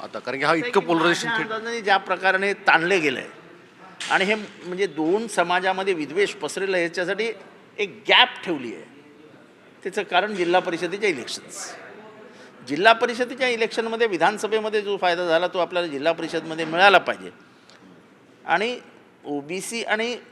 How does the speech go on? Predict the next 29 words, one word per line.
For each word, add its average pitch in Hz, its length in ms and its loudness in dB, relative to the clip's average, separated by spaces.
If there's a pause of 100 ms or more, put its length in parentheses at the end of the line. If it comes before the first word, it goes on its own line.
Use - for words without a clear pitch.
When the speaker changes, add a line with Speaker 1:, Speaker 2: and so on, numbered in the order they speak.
(440)
Speaker 2:
मराठा 170 400 4 (800)
हा 180 300 6
वाद 180 260 4 (220)
विकोपाला 226 540 6
गेला 190 240 4
पाहिजे, 170 220 -4
म्हणजे 240 180 -6
एकत्रीकरण 220 600 -2
होईल, 208 160 -2
कन्सॉलिडेशन 202 680 -2
होईल 165 180 -6 (680)
आणि 220 220 -8
सेपरेशन 247 560 0
होऊन 240 180 -2
आपल्याला 240 340 4
मध्य 226 300 -2
मार्गातनं 233 460 0
आपण 254 220 -2
निघून 180 260 -4
जाऊ. 123 120 -10 (800)
Speaker 1:
म्हणजे 104 460 -10 (160)
विधानसभेला 127 580 -6
जसं 123 240 -8
मोठ्या 123 320 -10
प्रमाणात 120 380 -10
polarization 107 480 -8
झालं 87 240 -12 (120)
तशा 107 140 -12
स्वरूपात? 90 360 -16